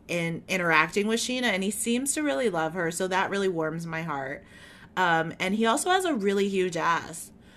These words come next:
So there's this <laughs> one scene where he's walking and his ass looked on fire. So, um, I really, really, really love a good ass on a, on a man. And it's like, I dated someone,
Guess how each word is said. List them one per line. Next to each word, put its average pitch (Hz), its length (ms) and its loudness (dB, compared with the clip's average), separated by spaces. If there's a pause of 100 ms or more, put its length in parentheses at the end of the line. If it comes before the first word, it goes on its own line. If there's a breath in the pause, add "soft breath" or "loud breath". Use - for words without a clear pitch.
(140 loud breath)
So 175 380 2
there's 190 260 4
this 214 160 2
<laughs> - 0 -
one 220 360 4
scene 254 260 2
where 247 100 2
he's 214 240 2
walking 220 840 -2
and 165 180 -2
his 233 300 0
ass 190 340 0
looked 165 380 -6
on 156 220 -4
fire. 160 720 -8 (600 loud breath)
So, 175 640 2
um, 156 560 0
I 170 120 2
really, 185 400 4
really, 175 260 2
really 160 400 0
love 151 400 -2
a - 100 -10
good 139 260 -4
ass 127 360 -8
on 131 180 -12
a, 123 240 -14
on 139 100 -8
a 131 40 -10
man. - 500 -14 (640 loud breath)
And 151 540 -2
it's 160 180 -2
like, 143 200 -2
I 160 140 0
dated 165 500 -4
someone, 151 840 -4